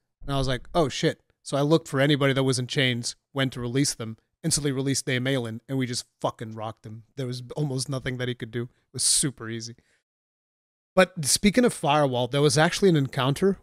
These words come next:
where I used the Firewall technique, which was disgusting. It was the, the Shadow Heart one, where you aggro, like, the whole fucking room.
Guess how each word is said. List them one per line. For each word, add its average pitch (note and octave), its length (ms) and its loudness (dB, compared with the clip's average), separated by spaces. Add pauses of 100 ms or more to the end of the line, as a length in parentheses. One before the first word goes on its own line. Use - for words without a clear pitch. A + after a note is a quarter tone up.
(100)
where C#3+ 200 4
I C#3+ 80 6
used C#3 360 4
the C3+ 80 2
Firewall C3+ 600 4
technique, D#3 520 2 (120)
which C3+ 240 -2
was B2 160 -4
disgusting. A2+ 760 -4
It C#3+ 60 0
was C#3 200 4
the, A#2+ 180 0
the A#2+ 100 -4
Shadow C3+ 380 2
Heart D#3 320 4
one, F#3+ 240 4 (500)
where D3 140 6
you C3+ 180 4
aggro, D3 440 6
like, C3 340 4 (440)
the C#3 160 2
whole E3 220 6
fucking D3+ 600 0
room. C3 420 -2